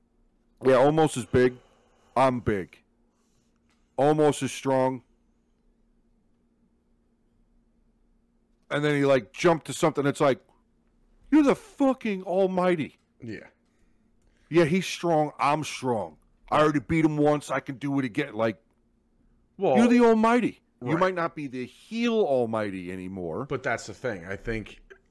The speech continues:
Speaker 2: uh,
Speaker 1: But he
Speaker 2: that's
Speaker 1: can still be like, "I'm, dude, I'm
Speaker 2: I'm
Speaker 1: former
Speaker 2: interested
Speaker 1: military. I'm gonna beat his ass." Blah,
Speaker 2: I'm
Speaker 1: blah, blah.
Speaker 2: interested
Speaker 1: Let
Speaker 2: to
Speaker 1: him
Speaker 2: see where they go with Bobby's character.
Speaker 1: True.
Speaker 2: Okay.
Speaker 1: I hope that we don't see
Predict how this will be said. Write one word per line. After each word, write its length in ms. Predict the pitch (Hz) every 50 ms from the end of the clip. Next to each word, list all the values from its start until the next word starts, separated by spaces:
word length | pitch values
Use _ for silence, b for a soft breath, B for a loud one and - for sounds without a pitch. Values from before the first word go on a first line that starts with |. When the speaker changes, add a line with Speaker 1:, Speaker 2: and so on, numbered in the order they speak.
| _ - -
Speaker 2:
uh, 40 | 104 - - - -
Speaker 1:
But 140 | 147 139 139
he 60 | 139
Speaker 2:
that's 140 | 156 160 196
Speaker 1:
can 100 | 165 143
still 500 | - - - - - 202 196 196 208 190
be 140 | 156 180 160
like, 260 | 160 156 156 147 - -
"I'm, 200 | 147 185 226 233 - - _
dude, 200 | - 269 302 311 - -
I'm 500 | - 190 240 320 359 247 156 135 120 120 165
Speaker 2:
I'm 280 | 147 135 113 107 113 _ _ _ _ _ _
Speaker 1:
former 200 | - - - 330 339
Speaker 2:
interested 240 | 277 214 165 151 185
Speaker 1:
military. 720 | 247 302 294 311 - - 262 262 262 269 277 269 254 - B B B B
I'm 180 | 208 262 277
gonna 220 | 233 214 160 143 127
beat 300 | 110 - 220 240 269 196
his 260 | 254 247 233 208 208
ass." 460 | 226 240 247 240 240 220 - - - b b b b -
Blah, 140 | 196 220 247
Speaker 2:
I'm 80 | 254 339
Speaker 1:
blah, 140 | 247 240
blah. 140 | 208 190 196
Speaker 2:
interested 120 | 156 120 156
Speaker 1:
Let 80 | 185 214
Speaker 2:
to 60 | 240
Speaker 1:
him 60 | 247
Speaker 2:
see 300 | 233 202 160 147 143 139
where 220 | 127 117 117 120
they 160 | 107 110 101 98
go 580 | 90 90 110 113 113 117 110 98 95 92 85 -
with 420 | - 95 98 92 90 87 - _ _ _ _ _ _ _ -
Bobby's 340 | 107 95 90 92 87 - -
character. 480 | - 87 62 50 - _ - - - _ _ _ _ _ _ _ _ _ _ _ _
Speaker 1:
True. 260 | - - 135 113 104 _ _ _ _ _ _ -
Speaker 2:
Okay. 200 | - 104 - 101
Speaker 1:
I 260 | 87 110 120 123 123
hope 440 | 117 - - 147 160 165 156 _ _ -
that 140 | 147 135
we 120 | 131 131 127
don't 280 | 123 131 131 131 -
see 800 | - - - - 127 127 120 120 117 117 113 113 113 110 107 101